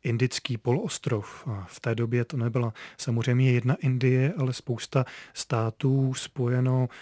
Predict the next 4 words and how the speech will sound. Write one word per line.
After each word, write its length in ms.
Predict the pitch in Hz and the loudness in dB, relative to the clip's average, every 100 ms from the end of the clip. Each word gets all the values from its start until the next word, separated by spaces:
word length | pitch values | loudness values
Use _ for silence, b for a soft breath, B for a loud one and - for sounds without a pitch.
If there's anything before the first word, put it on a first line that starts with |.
| B - - | B -16 -8
kulturou, 640 | - 120 - 127 127 131 | -4 -2 0 2 4 4
jazykem, 460 | 127 120 131 - 123 | 2 0 -2 0 2
hlavně 300 | 120 117 127 | 2 2 2
náboženstvím, 840 | 123 123 127 135 - - 143 147 | 4 2 2 2 0 2 4 4